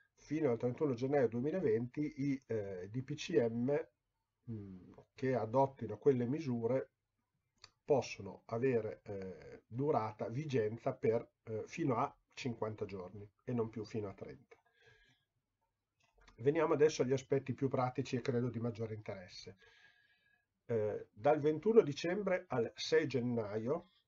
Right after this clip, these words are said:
è vietato, eh, ogni spostamento in entrata e in uscita tra i territori di, eh, diverse regioni o di, eh, province autonome.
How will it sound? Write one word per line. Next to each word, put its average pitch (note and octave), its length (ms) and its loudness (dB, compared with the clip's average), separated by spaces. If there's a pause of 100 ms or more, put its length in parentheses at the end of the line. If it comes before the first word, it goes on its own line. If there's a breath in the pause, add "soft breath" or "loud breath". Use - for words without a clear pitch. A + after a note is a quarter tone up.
(420)
è A#2 140 0
vietato, A#2+ 840 2
eh, G2+ 300 -8
ogni A2 320 4
spostamento C3 1040 0
in C#3 120 0
entrata D3 540 2
e A2+ 100 -2
in E3+ 140 0
uscita B2 500 -6
tra B2+ 240 -2
i A2+ 80 -2
territori D3 680 2
di, D#3 300 -8
eh, B2 340 0
diverse C#3+ 480 0
regioni B2+ 420 2
o A#2 100 2
di, A#2+ 240 -4
eh, A#2 280 0
province A2+ 420 -4
autonome. G#2+ 640 -4